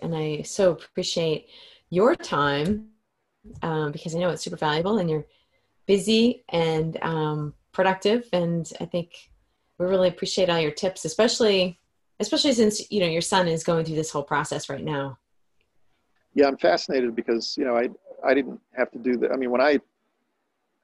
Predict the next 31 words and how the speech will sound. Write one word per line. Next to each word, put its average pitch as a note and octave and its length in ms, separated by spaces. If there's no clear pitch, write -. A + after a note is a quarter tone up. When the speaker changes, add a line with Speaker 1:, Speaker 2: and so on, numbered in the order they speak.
Speaker 2:
I, D3 120
I, D#3 160
you D3+ 160
know, B2+ 100
when B2 120
I D3+ 80
was, C#3+ 280
uh, - 220
you - 160
know, G2+ 300
A-, - 240
Apple B2+ 280
flew C#3 140
me A#2 160
out, A#2+ 320
and A2+ 100
they, G#2+ 100
they A2 200
interviewed A2+ 340
four A#2+ 140
hundred A#2 220
people A#2 260
on G#2+ 100
the A2 80
same A2 280
day G#2+ 260
from G#2 200
all G2+ 100
these A2 140
colleges, A2 540
and A2+ 160